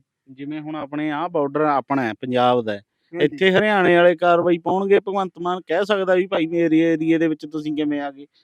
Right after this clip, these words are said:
Speaker 1: ਪਰ ਕਿਹਾ ਹੀ ਨਹੀਂ ਉਹਨੇ ਹੁਣ
Speaker 2: ਨਹੀਂ
Speaker 1: ਤੱਕ
Speaker 2: ਜੀ,
Speaker 1: ਕੋਈ
Speaker 2: ਉਹਨੇ ਤਾਂ
Speaker 1: ਬਿਆਨ
Speaker 2: ਇੱਕ ਵਾਰ ਨਹੀਂ ਹੰਗਾਰਾ, ਉਹ ਕਿਸਾਨਾਂ ਦਾ ਹੰਗਾਰਾ ਹੀ ਨਹੀਂ ਭਰਦਾ।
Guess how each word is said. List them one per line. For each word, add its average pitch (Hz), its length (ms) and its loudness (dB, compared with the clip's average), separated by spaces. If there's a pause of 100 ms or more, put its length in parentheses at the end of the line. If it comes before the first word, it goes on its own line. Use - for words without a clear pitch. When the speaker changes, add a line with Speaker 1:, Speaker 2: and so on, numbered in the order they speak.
(160)
Speaker 1:
ਪਰ 156 140 -4
ਕਿਹਾ 151 280 -4
ਹੀ 175 100 -4
ਨਹੀਂ 180 140 -6
ਉਹਨੇ 190 160 -6
ਹੁਣ 170 100 0
Speaker 2:
ਨਹੀਂ 320 100 -4
Speaker 1:
ਤੱਕ 170 100 0
Speaker 2:
ਜੀ, 359 60 2
Speaker 1:
ਕੋਈ - 80 0
Speaker 2:
ਉਹਨੇ 311 180 0
ਤਾਂ 311 80 -2
Speaker 1:
ਬਿਆਨ 302 140 -2
Speaker 2:
ਇੱਕ - 80 -4
ਵਾਰ 254 200 6
ਨਹੀਂ 262 100 4
ਹੰਗਾਰਾ, 240 360 2 (220)
ਉਹ 196 120 -6
ਕਿਸਾਨਾਂ 196 440 -4
ਦਾ 226 140 -2
ਹੰਗਾਰਾ 214 320 -6
ਹੀ 170 40 -6
ਨਹੀਂ 214 140 -8
ਭਰਦਾ। 185 320 -4